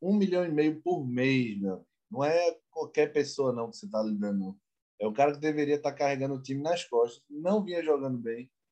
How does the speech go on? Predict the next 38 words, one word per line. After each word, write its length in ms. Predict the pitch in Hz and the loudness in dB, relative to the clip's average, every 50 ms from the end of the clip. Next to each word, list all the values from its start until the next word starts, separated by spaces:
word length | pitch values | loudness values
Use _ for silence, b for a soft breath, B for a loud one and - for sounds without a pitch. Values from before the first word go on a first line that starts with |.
| _ _ _ _ | _ _ _ _
E 80 | - 139 | -2 0
ainda 200 | 147 151 151 147 | 0 2 2 2
me 120 | 147 143 | 0 0
vem 200 | 131 135 147 147 | 0 0 0 0
com 100 | 147 143 | 0 0
essa 220 | 135 143 135 135 135 | -2 -2 -2 -4 -6
do 120 | 135 135 | -8 -4
casamento 640 | 135 135 135 139 143 143 131 120 113 117 117 113 - _ _ _ _ _ _ _ _ _ _ _ | 0 2 2 2 2 0 0 0 -2 -4 -6 -10 -14 _ _ _ _ _ _ _ _ _ _ _
pra 720 | - 104 107 107 107 110 110 113 117 120 127 131 135 131 - _ _ - | -2 0 2 4 4 4 4 4 4 4 2 0 -2 -6 -14 _ _ -4
acabar 500 | 110 117 120 - 127 117 113 117 117 117 | -2 -2 0 2 0 2 4 2 2 2
com 220 | - 135 139 131 | 2 -2 -4 -4
tudo. 400 | 135 123 117 107 101 95 98 - _ - | -4 -4 -2 -2 -2 -2 -4 -6 _ 0
Aí 180 | 156 160 151 | 4 4 6
ontem 300 | 143 135 127 127 - 110 | 6 4 2 0 -4 -6
faz 240 | - - 117 110 110 | -2 0 0 0 2
duas 200 | 120 139 139 131 | 2 2 2 4
jogadinhas, 760 | 135 135 135 151 160 165 160 156 165 175 196 202 202 190 175 156 156 156 180 - - | 4 2 4 4 2 2 0 -4 -4 -2 0 0 0 0 -2 -4 -8 -10 -8 -2 2
joga 360 | 147 156 156 151 147 127 - - _ _ _ _ _ _ _ | 4 4 6 6 4 2 0 -4 _ _ _ _ _ _ _
quinze 280 | - 170 185 202 196 180 | -6 -2 0 0 0 0
minutos 380 | 165 156 147 143 135 131 - | 0 0 2 2 0 0 -2
muito 440 | 127 127 127 139 156 180 190 - 139 | -4 -2 0 2 2 0 0 -2 -2
bem, 220 | 123 120 123 131 | -2 -2 0 -2
de 80 | 131 131 | -2 -4
fato. 400 | 127 - 110 110 117 131 131 - _ _ _ | -4 -2 0 0 0 0 -2 -6 _ _ _
Diego 280 | - 101 120 123 123 120 | -8 -4 -2 -2 -2 -2
Souza 300 | - 120 117 117 113 - | -4 -6 -6 -6 -4 -2
faz 180 | 110 107 107 | 0 0 0
dois 200 | 107 104 104 101 | 0 -2 -2 -2
gols 200 | 101 104 104 104 | -2 -2 -4 -4
também. 380 | - 123 120 120 123 143 147 - _ _ _ _ _ _ _ _ _ _ _ - | -4 -6 -4 -4 -4 -6 -6 -10 _ _ _ _ _ _ _ _ _ _ _ 0
E 140 | 127 143 | 4 6
aí 360 | 147 143 139 139 139 143 151 160 | 6 8 6 6 4 4 2 2
o 80 | 160 | 0
pessoal 340 | 160 160 151 143 151 143 135 | -2 -4 -2 2 2 2 2
já, 160 | 123 127 123 | 4 2 2
né, 180 | 123 135 139 135 | 4 2 0 0
"Douglas 400 | 123 123 156 170 170 156 - - | 2 2 2 4 4 2 0 2
Costa 340 | - 160 165 170 170 - | 4 6 6 6 4 2